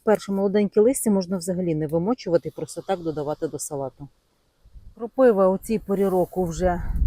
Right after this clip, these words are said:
молоденької немає, тому зриваємо отак вершечки, і ось саме це листя із вершечків будемо використовувати у салаті.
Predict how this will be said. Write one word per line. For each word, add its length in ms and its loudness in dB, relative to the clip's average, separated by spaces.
молоденької 640 0
немає, 500 0
тому 320 -2
зриваємо 540 2
отак 420 2
вершечки, 720 -4
і 40 -8
ось 200 -2
саме 360 -2
це 240 -4
листя 380 0
із 160 0
вершечків 560 -4
будемо 380 -2
використовувати 880 -6
у 140 -10
салаті. 500 -8